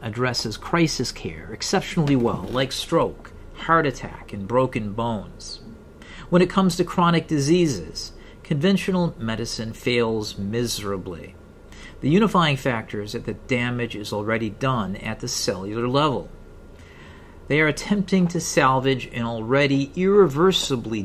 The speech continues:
damaged system. Longevity medicine is a completely different approach to healthcare. The strategy is to prevent the onset of age-related chronic diseases, both internally and externally.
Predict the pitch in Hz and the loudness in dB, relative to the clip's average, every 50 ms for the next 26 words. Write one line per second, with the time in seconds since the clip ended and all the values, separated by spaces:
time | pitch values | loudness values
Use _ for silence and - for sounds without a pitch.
0 | - - 147 139 135 135 131 131 131 127 117 113 - - - - - - - - | -2 0 0 2 2 2 2 2 0 0 -2 -4 -8 -10 -12 -12 -10 -10 -4 -2
1 | - 143 131 - - - 113 90 78 71 - - - - - - - - - - | 0 0 0 -2 -4 -8 -10 -10 -12 -14 -16 -18 -20 -20 -20 -20 -20 -20 -18 -20
2 | - - - 120 135 147 151 131 151 175 175 160 170 160 143 139 135 135 131 - | -18 -12 -6 -2 0 2 2 4 6 6 6 6 6 4 4 2 2 0 -2 -2
3 | - 131 127 123 120 120 - - - - - - 175 143 151 151 143 - - 143 | -4 -6 -4 -4 -6 -8 -10 -14 -18 -14 -4 -2 2 4 4 4 2 0 -2 -4
4 | 127 131 - - - - 208 214 196 185 190 185 143 147 160 147 - - 160 - | -4 -4 -6 -6 -2 -2 0 0 0 0 0 0 2 2 2 2 0 -2 -4 -4
5 | - 151 - - - 127 107 101 98 - - - - 139 131 151 165 165 151 - | -6 -8 -10 -6 -2 0 0 0 -2 -6 -8 -6 -4 -2 0 2 2 0 0 -2
6 | - - - 107 - - - - - - - - - - - - - - - - | -6 -10 -10 -10 -10 -12 -16 -18 -18 -18 -18 -20 -20 -20 -20 -20 -20 -20 -20 -20
7 | - - - - - - - - 175 165 156 160 160 151 135 160 160 160 160 - | -20 -20 -16 -12 -10 -8 0 4 6 6 8 8 6 4 4 4 2 2 2 0
8 | 135 - - - 131 - - 131 113 120 139 139 135 131 - 127 127 - 139 143 | -4 -4 -4 -6 -6 -4 -4 -2 -2 0 -2 -2 -2 -4 -4 -6 -4 -2 -2 0
9 | 139 135 135 - - 98 85 - - - - - - 180 196 208 208 175 156 165 | 0 0 -2 -4 -6 -6 -8 -10 -12 -14 -14 -2 2 4 6 6 4 2 0 0
10 | 165 147 135 127 120 127 123 - - - 139 139 143 143 131 - 139 127 110 107 | 2 4 4 4 4 0 -2 -4 -4 -2 -2 0 0 -2 -2 -2 -4 -4 -2 -2
11 | 95 95 98 104 98 - - 139 127 123 - 180 190 190 185 - 185 170 160 156 | -4 -4 -6 -8 -10 -6 -2 -2 -2 0 2 2 2 2 2 2 0 0 0 0
12 | 151 151 - - 165 170 170 165 151 - - 165 139 - - - - - - 87 | -2 -4 -4 -4 -2 -2 -2 -2 -2 -4 -6 -6 -6 -6 -8 -8 -6 -8 -8 -8
13 | 85 85 - - - - | -10 -12 -12 -14 -16 -16